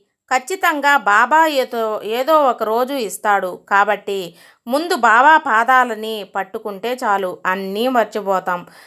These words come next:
జీవితంలో సంతోషం అన్నది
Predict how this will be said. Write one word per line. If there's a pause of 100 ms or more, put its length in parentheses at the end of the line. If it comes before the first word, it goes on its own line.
(160)
జీవితంలో (180)
సంతోషం
అన్నది